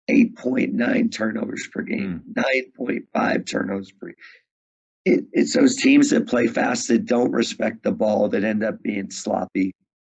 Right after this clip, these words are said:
Speaker 1: and lose big games. If you can play fast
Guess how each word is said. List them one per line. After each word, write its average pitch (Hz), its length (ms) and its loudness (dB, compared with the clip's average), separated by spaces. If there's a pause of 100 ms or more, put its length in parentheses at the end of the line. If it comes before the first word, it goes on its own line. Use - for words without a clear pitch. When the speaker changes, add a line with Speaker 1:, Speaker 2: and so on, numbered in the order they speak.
Speaker 1:
and - 160 -12
lose 104 220 -10 (100)
big 98 160 -4
games. - 500 -16 (560)
If - 120 -14
you 262 120 2
can - 160 2
play 131 220 4
fast 120 640 -2